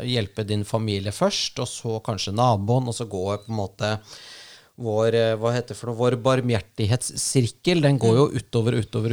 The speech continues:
Speaker 1: utover, men, eh, jo lenger ut du kommer, jo mindre på en måte, eh, sterk er den nå. Altså, skjø-, ja,
Speaker 2: Mm.
Speaker 1: altså den på en måte, den er mest konsentrert rundt det nære.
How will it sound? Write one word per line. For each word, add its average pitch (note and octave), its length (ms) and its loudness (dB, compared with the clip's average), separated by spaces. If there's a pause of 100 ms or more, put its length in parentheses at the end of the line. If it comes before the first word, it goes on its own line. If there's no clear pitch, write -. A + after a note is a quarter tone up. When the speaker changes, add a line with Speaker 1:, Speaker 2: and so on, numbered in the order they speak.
Speaker 1:
utover, D3 280 0
men, D3+ 220 2
eh, D3 240 0
jo C#3+ 160 2
lenger B2+ 400 2
ut - 80 -2
du - 80 -2
kommer, B2 340 2
jo B2+ 220 4
mindre A#2 880 2
på B2+ 80 0
en B2 60 0
måte, A2+ 420 -4
eh, A2 1700 -4
sterk - 580 -4
er A#2 120 0
den D3+ 100 2
nå. G3 200 6
Altså, C#3 300 2 (260)
skjø-, - 480 -6
ja, - 180 -2
Speaker 2:
Mm. E3+ 180 -4
Speaker 1:
altså C3 180 0
den C3+ 160 2
på C#3+ 100 -2
en C#3+ 60 0
måte, C3 520 0
den B2 160 -2
er B2 240 0 (440)
mest - 380 -4
konsentrert C3+ 760 -2
rundt G#2+ 180 -2
det C3+ 100 -2
nære. D#3 340 2